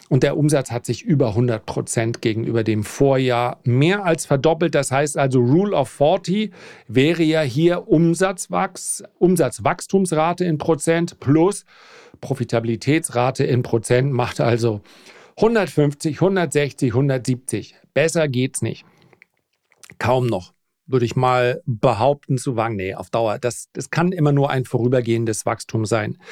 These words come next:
Auf der anderen Seite sind sich die meisten vielleicht einig, dass in einem defensiven Portfolio zum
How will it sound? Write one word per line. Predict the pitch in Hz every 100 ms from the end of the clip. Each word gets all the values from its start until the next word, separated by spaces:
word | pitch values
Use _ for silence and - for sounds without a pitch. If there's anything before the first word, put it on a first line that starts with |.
| - - - - -
Auf | 135 -
der | 151
anderen | 170 233 214 175
Seite | 135 123 123 123 143 151 165 175 180
sind | 113 117 135 160 190 196
sich | - 160 147
die | - 120
meisten | 113 110 151 226 - - 220 190
vielleicht | - 139 127 127 143 139 233
einig, | 135 131 165 208 233 - 131
dass | 123 190
in | 170 135
einem | 123 127 117 110 -
defensiven | 156 220 190 175 139 156 143 147
Portfolio | - 123 - - 143 151 156 156 151
zum | 165 - 120